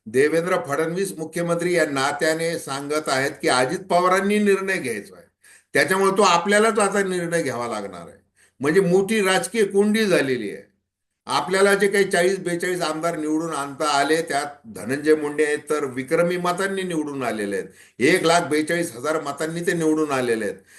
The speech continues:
आता त्यांचा राजीनामा घ्यायची वेळ आपल्यावर आलेली आहे. मग आपण धनंजय मुंडे यांचा जर राजीनामा घेतला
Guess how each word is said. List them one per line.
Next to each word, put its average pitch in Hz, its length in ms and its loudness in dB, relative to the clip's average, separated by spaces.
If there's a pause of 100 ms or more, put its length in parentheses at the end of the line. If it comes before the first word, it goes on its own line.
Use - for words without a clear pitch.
(100)
आता 175 280 -2
त्यांचा 175 260 0
राजीनामा 190 500 2
घ्यायची 175 360 -2
वेळ 165 160 2
आपल्यावर 143 380 -4
आलेली 107 380 -6
आहे. 85 180 -10 (360)
मग 165 80 4
आपण 175 280 4
धनंजय 202 380 4
मुंडे 208 280 4
यांचा 214 260 2
जर 208 180 0
राजीनामा 185 560 -2
घेतला 160 460 0